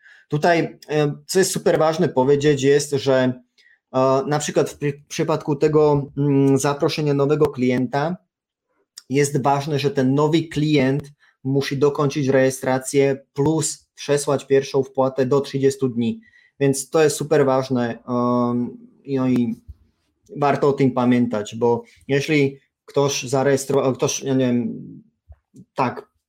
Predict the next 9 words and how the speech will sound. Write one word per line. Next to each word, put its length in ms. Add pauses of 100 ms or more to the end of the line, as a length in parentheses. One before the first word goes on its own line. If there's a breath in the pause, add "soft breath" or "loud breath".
zaprosiliście 580
kogoś 320
trzy 160
miesiące 400
temu 400 (580 loud breath)
i 440 (100)
on 180
dopiero 320
dzisiaj 680